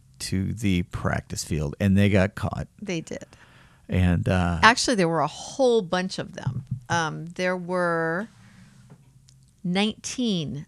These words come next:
Speaker 2: of them altogether that got, uh,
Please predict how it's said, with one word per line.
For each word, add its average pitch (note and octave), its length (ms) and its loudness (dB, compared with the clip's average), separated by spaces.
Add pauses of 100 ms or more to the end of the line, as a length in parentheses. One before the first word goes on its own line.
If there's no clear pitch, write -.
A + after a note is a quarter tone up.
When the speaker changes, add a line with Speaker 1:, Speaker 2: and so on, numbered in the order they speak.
(100)
Speaker 2:
of D3 260 -6
them D#3+ 380 0 (100)
altogether D#3+ 840 2 (320)
that F3 260 2
got, - 540 2 (120)
uh, C#3+ 400 2